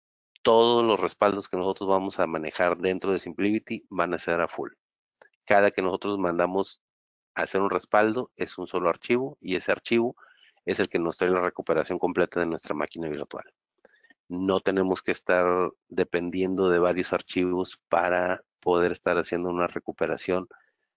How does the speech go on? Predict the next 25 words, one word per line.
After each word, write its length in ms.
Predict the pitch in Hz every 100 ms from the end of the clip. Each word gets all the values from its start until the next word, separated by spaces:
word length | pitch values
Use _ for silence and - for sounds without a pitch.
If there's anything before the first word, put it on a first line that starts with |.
| _
de 200 | 85 92
nuestra 280 | 90 87 90
información. 600 | 80 85 78 - - - _ _ _ _ _
Entonces, 320 | - 95 92 -
esto 320 | 104 104 -
también 380 | 110 98 98 98
nos 180 | 104 95
da 220 | 95 92
una 180 | 95 101
ventaja 560 | 107 104 110 - 98 - _
en 240 | 87 87 82
la 120 | 80
que 140 | -
tenemos 520 | - 85 85 92 -
una 140 | 87 87
agilidad 560 | - 87 92 92 82 - _ _ _ _ _ _ -
en 120 | 92
el 180 | 87 85
momento 420 | 85 82 85 90
de 60 | 87
nosotros 460 | 85 - 85 - _ _
querer 300 | 87 85 85
hacer 280 | - 82 82
esa 220 | - 85
recuperación. 680 | 90 87 82 87 - 123